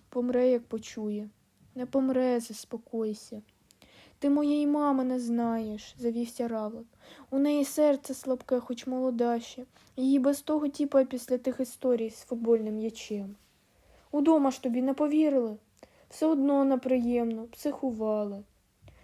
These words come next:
Вогник пружно підвелася. Стала між гімназистами,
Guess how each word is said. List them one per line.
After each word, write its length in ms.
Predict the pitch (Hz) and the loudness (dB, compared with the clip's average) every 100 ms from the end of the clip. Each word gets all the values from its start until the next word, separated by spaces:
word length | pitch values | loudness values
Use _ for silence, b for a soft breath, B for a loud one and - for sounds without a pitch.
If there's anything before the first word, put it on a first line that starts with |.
| b b b | b b b
Вогник 360 | 277 339 330 - | -4 -2 -4 -8
пружно 520 | - 247 262 247 240 | -6 -4 -4 -6 -8
підвелася. 760 | 233 208 214 208 202 202 - - _ _ b b b - | -6 -6 -6 -6 -6 -10 -18 -20 _ _ b b b -10
Стала 300 | - 269 247 | 0 2 2
між 240 | 226 233 | 0 -4
гімназистами, 760 | 220 208 214 269 285 - 247 | -6 -4 -2 -2 -4 -6 -8